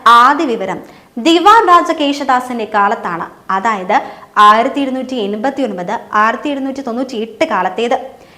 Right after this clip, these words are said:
തിരുവിതാംകൂർ രാജവംശത്തിലെ ധർമ്മരാജ എന്നറിയപ്പെട്ടിരുന്ന കാർത്തിക തിരുനാൾ രാമവർമ്മയുടെ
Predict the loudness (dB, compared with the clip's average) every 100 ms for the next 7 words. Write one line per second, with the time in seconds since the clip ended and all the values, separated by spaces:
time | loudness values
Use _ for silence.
0 | _ -4 0 4 4 2 0 0 4 4
1 | 4 2 -2 -2 -4 -2 -4 0 2 2
2 | 2 0 0 0 -2 -4 -4 -4 -8 -8
3 | -4 0 0 -2 -18 _ 4 8 8 8
4 | 4 0 0 0 2 2 2 4 4 4
5 | 0 -2 -4 -4 -6